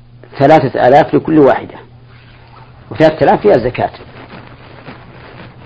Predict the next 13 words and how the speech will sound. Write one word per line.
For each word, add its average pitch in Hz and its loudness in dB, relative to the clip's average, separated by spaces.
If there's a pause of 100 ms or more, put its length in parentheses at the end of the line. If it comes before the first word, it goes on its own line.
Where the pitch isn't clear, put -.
(460)
فيزكى، 135 0 (3000)
فيدفع 135 2 (1120)
ربع 127 0
عشر 139 -2
القيمة، 120 0 (1160)
يعني 127 2
أنه 120 2
يقوم 117 0
هذا 151 2
الذهب 107 -6 (140)
عند 123 -2
تمام 135 -2
الحول 156 -2